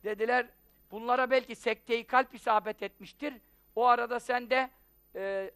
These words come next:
adamların canlandığına denk geliyorsun." Hani morgda falan canlananlar var ya, <laughs> onlar ölmemiş ki. Öldü diye götürüyorlar. Morgda adam bir de bakıyorsun ayağı kıpırdıyor. Adam anlattı bana ya.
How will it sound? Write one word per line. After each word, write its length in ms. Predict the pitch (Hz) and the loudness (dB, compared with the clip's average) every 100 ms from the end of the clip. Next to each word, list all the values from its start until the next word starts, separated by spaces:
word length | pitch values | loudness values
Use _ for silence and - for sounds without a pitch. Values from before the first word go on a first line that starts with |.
| - | -2
adamların 540 | 226 247 220 220 285 | 2 2 2 -2 -2
canlandığına 760 | 214 254 277 285 269 294 302 285 | 0 2 4 0 0 -4 -2 0
denk 240 | 233 - | -2 -2
geliyorsun." 500 | 196 175 156 - 131 _ _ _ _ _ _ _ _ _ _ _ _ _ _ _ _ _ _ _ _ _ | -6 -6 -12 -14 -20 _ _ _ _ _ _ _ _ _ _ _ _ _ _ _ _ _ _ _ _ _
Hani 260 | 170 196 202 - - | -6 -4 -6 -10 -12
morgda 420 | 190 226 - 226 | -2 -2 -2 -6
falan 300 | 233 240 240 | -2 -2 -2
canlananlar 680 | 233 240 240 247 247 254 262 | -2 -2 -2 -4 -2 -2 0
var 180 | 359 | 0
ya, 240 | 285 185 139 _ _ | 0 -4 -6 _ _
<laughs> 200 | _ - | _ -16
onlar 340 | 202 226 269 | -10 -2 2
ölmemiş 440 | 262 262 277 302 - | 2 0 -2 -4 -10
ki. 280 | 233 170 - _ _ _ _ _ _ _ _ _ _ - | -12 -12 -14 _ _ _ _ _ _ _ _ _ _ 0
Öldü 320 | 233 254 254 | 0 0 -6
diye 120 | 285 | -6
götürüyorlar. 600 | 294 294 311 330 247 147 _ _ _ _ _ _ | -6 -10 -6 -2 0 -2 _ _ _ _ _ _
Morgda 460 | 175 220 262 - 302 | -6 -2 -2 0 0
adam 260 | 240 285 | 0 -4
bir 60 | 269 | -4
de 80 | 262 | -8
bakıyorsun 240 | 233 302 | -8 -6
ayağı 280 | 285 285 302 | -2 0 0
kıpırdıyor. 460 | 269 196 165 143 - _ _ _ _ _ _ _ _ _ _ _ _ - | -4 -16 -16 -16 -20 _ _ _ _ _ _ _ _ _ _ _ _ -8
Adam 220 | 196 247 | -2 0
anlattı 400 | 294 339 339 392 | 4 4 4 0
bana 200 | 349 294 | 2 2
ya. 340 | 247 294 381 | 2 0 -2